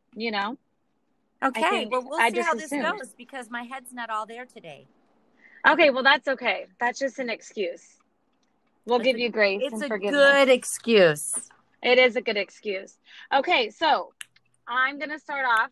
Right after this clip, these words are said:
Speaker 1: by you just telling us a little bit about you. Who, who are you? Who's Robin Gwynn?
Speaker 2: Well, I am Heidi Denny's mom. I am a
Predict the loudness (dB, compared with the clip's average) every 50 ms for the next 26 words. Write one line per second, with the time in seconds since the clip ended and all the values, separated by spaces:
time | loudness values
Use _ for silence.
0 | _ _ -6 -4 -4 -4 -6 -6 -8 -8 -10 -12 -14 -16 -20 -20 _ _ _ _
1 | _ _ _ -18 -18 _ _ _ -18 -18 -18 -12 -10 -12 -12 -12 _ _ -14 -12
2 | -10 -8 -8 -10 -12 -14 -16 -18 -20 -20 _ -20 _ _ _ _ -8 -8 -8 -8
3 | _ _ -12 -10 -8 -6 -6 -6 -6 -6 -6 -6 -2 -2 -2 -2 -2 -4 -6 -6
4 | -6 -6 -6 -6 -8 -8 -8 -8 -2 2 2 2 4 2 0 -2 -4 -8 -10 -10
5 | _ -6 -4 -4 -6 -2 0 2 2 2 2 -2 -6 -8 -8 -4 -4 -4 -4 -4
6 | -8 -14 -12 _ -14 _ _ _ _ _ _ _ _ _ _ _ _ _ 0 4
7 | 6 6 6 6 4 0 -4 -10 _ _ _ _ _ _ -20 _ _ -20 _ _
8 | _ _ _ _ _ _ _ _ -10 -10 -10 -12 -16 -16 -16 -16 -16 -16 -18 -14
9 | -14 -14 -14 -14 -20 -18 -16 -14 -12 -10 -10 -10 -10 -12 -14 -18 _ _ _ _
10 | _ _ _ _ _ _ _ _ _ _ _ _ _ 0 0 0 -2 -6 -8 -8
11 | -10 -10 -12 -14 -14 -14 -16 -18 -20 _ _ -16 -14 -14 -12 -12 -10 -10 -8 -10
12 | -10 -12 -12 -14 -16 -16 -16 _ _ _ _ -20 _ _ _ _ _ -12 -10 -10
13 | -10 -10 -12 -14 -16 -16 -16 -16 -16 -16 -18 -18